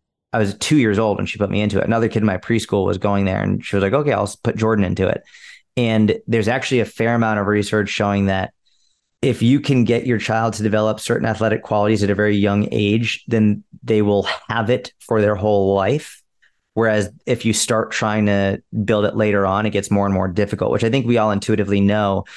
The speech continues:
But even if, if you learn it as a young kid and then you take off for ten, fifteen, twenty years, you can get it back so much more easily than if you had just never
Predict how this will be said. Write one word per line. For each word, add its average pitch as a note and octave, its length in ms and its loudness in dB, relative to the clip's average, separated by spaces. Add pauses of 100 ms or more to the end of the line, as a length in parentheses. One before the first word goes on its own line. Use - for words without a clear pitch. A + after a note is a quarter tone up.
(160)
But A2+ 160 -2
even C#3 220 2
if, A#2+ 200 -2 (100)
if B2 140 -2
you A2 140 2
learn A2+ 180 2
it A2 60 2
as G#2 80 0
a G2 40 -2
young G#2+ 300 2
kid G#2+ 540 0 (640)
and A#2 140 2
then A2+ 120 2
you G#2 180 2
take G#2+ 320 -2
off G#2 300 0
for G2+ 100 -2
ten, G2+ 240 -2
fifteen, G2+ 300 -2
twenty G2 260 0
years, G#2 260 2
you G2 60 0
can A2 220 0
get A2 240 -2
it A2 140 -6
back G2 340 -6
so G2+ 280 -2
much G2 280 -4
more G2 260 -2
easily A#2+ 540 0 (640)
than A2+ 160 0
if A2 140 -2
you A2+ 60 2
had G2+ 80 0
just G#2 180 0
never G#2 260 0